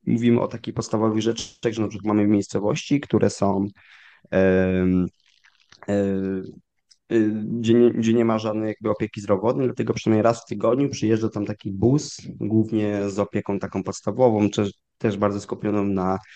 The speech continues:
badaniach prenatalnych dla kobiet, bo często są takie sytuacje, że na przykład jeszcze parę lat temu w takiej miejscowości, gdzie taka klinika nie dojeżdżała, no na przykład jedna kobieta opowiadała mi, że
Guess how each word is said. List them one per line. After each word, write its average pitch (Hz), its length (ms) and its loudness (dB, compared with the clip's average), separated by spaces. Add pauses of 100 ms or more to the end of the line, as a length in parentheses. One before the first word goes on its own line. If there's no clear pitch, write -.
(280)
badaniach 104 520 2
prenatalnych 95 560 -6
dla 95 140 -4
kobiet, 92 440 -8
bo 95 360 -4
często 101 240 -10
są 101 140 -10
takie 98 200 -8
sytuacje, 117 460 -8
że 117 80 -4
na 113 60 -4
przykład 113 340 -10
jeszcze 107 260 -8 (380)
parę 107 200 2
lat 107 200 -2
temu 135 440 -2
w - 60 -12
takiej 113 240 -6
miejscowości, 110 600 -4
gdzie 107 160 -2
taka 101 240 -8
klinika 107 400 0
nie 107 160 2
dojeżdżała, 107 460 2
no 135 100 0
na 123 120 -2
przykład 117 220 -10 (540)
jedna 113 320 0
kobieta 101 360 -6
opowiadała 90 460 -2
mi, 87 120 -4
że 117 240 -4